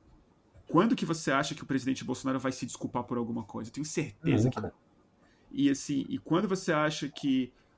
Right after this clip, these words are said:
Speaker 1: é, aqui a gente vai conseguir fazer algo que a Espanha tá fazendo, por exemplo, que é pegar todos os hospitais, é, particulares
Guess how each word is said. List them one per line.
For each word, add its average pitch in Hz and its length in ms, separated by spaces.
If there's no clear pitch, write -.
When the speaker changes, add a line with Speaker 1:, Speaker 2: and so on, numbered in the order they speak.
Speaker 1:
é, 123 580
aqui 135 300
a 131 40
gente 135 200
vai 139 80
conseguir 135 300
fazer 131 260
algo 127 120
que 131 120
a - 20
Espanha 135 420
tá 123 120
fazendo, 117 400
por 117 120
exemplo, 113 440
que 117 100
é 117 60
pegar 123 240
todos 151 340
os 127 80
hospitais, 117 1300
é, 127 80
particulares 120 920